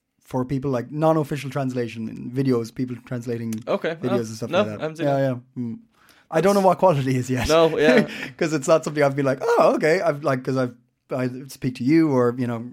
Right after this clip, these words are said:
Speaker 1: um, so I haven't had to use it. But
Speaker 2: Mm.
Speaker 1: I see people are trying to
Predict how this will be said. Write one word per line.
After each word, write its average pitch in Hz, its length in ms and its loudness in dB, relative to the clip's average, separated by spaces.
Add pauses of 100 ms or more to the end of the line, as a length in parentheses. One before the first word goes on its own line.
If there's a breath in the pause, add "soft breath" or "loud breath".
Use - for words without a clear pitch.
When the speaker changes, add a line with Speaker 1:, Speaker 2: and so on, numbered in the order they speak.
(320)
Speaker 1:
um, 110 380 -10
so - 140 -16
I 110 40 -10
haven't 120 200 -10
had 117 120 -12
to 120 80 -12
use 117 220 -10
it. 110 100 -16
But 127 180 -14 (180 soft breath)
Speaker 2:
Mm. 113 160 -6
Speaker 1:
I 135 60 -4
see 160 140 -6
people 143 280 -6
are 127 40 -2 (100)
trying 139 180 -2
to 127 400 -4